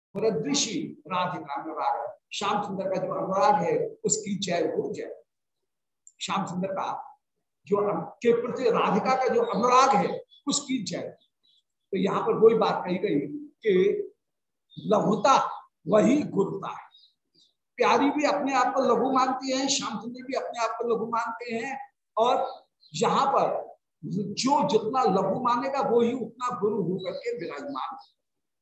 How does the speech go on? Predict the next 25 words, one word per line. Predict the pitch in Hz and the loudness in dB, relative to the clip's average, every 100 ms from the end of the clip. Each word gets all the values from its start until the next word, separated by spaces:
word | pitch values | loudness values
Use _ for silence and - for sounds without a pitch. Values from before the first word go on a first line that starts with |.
| _ _ _ _ _ | _ _ _ _ _
तो | 214 | 10
ये | 202 202 | 12 10
रस | 202 | 8
की | - 277 196 160 - 160 - | 4 2 2 2 0 -8 -4
रीति | 180 240 - 277 | 0 2 2 0
अद्भुत | 277 285 175 196 180 | 0 0 0 0 2
है। | 151 - - _ _ _ - | -2 -4 -8 _ _ _ -2
श्री | 254 226 208 208 - - _ _ | 2 6 6 4 -2 -18 _ _
प्रिया | 254 269 285 277 285 294 - - | 6 8 10 10 8 6 -2 -2
दिखा | - 208 - 262 294 | 4 4 6 6 8
रही | 285 277 | 8 8
हैं | 262 285 | 6 4
कि | 294 | 2
मैं | 214 269 262 220 - - - - | 4 4 6 6 4 -4 -6 2
बड़ी | 262 277 | 4 6
हूं, | 196 - - - _ | 4 2 0 -6 _
परंतु | _ 214 220 220 180 | _ 4 4 2 -2
हृदय | - 180 262 320 | -6 0 4 4
में | 285 165 - - | 4 2 -2 -8
परम | _ _ - 311 330 320 | _ _ -2 0 2 -2
परम | - 233 269 | -2 0 0
सेवा | 262 - 220 220 220 | 0 2 6 8 6
की | - 277 | 4 0
भावना | 202 170 185 190 190 175 | -6 -4 -4 -2 -4 -4
ही | - - | -6 -12